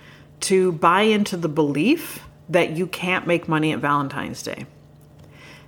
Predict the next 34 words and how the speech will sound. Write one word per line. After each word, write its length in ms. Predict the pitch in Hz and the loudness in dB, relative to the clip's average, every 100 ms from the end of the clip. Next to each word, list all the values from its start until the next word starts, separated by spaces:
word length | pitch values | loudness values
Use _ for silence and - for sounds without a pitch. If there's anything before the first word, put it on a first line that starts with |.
| - | 0
And 200 | 208 214 | 2 4
one 120 | 269 | 4
of 80 | 339 | 2
the 80 | 339 | 2
things 260 | 247 220 | 2 2
that 160 | 185 - | 0 2
I 100 | 165 | 2
love, 800 | 151 151 151 180 135 64 - - 175 | 4 4 4 6 6 4 -4 -4 2
like, 320 | 165 - - - 180 | 2 2 -8 -6 0
that 100 | 175 | 4
I've 200 | 170 - | 4 0
truly 440 | - 220 240 247 | 2 4 4 2
come 280 | 240 185 170 | 0 -2 0
to 100 | 165 | 0
love 340 | 147 123 160 | 2 2 2
around 300 | 165 160 151 | 4 4 4
Valentine's 580 | 151 156 175 185 196 190 | 2 2 0 -2 -2 -2
Day 300 | 202 220 240 | 2 2 2
is 280 | 175 165 - - - - | 2 2 -2 -14 -18 -2
because 340 | 196 - 247 262 | 0 2 2 4
everything 440 | 196 196 185 175 | 4 2 2 0
is 140 | 151 | 0
centered 460 | - 160 156 175 185 | -2 -2 0 2 2
around 640 | - 156 151 151 147 139 | 4 4 4 4 0 -2
one 420 | 151 156 170 190 - | 2 2 2 0 2
very 300 | 160 151 151 | 4 4 2
specific 540 | - 156 160 147 139 | 0 -4 -2 -2 -2
day 340 | 143 147 156 | 0 2 2
of 200 | - 143 | 0 -2
the 100 | 147 | -2
year, 520 | 139 131 - 190 311 - - - - - | -2 0 0 2 0 -4 -18 -20 -6 2
it 160 | 196 - | 2 2
shows 640 | - - 208 226 247 214 | -4 2 4 4 4 4
us 480 | 160 160 156 - | 2 2 -2 -10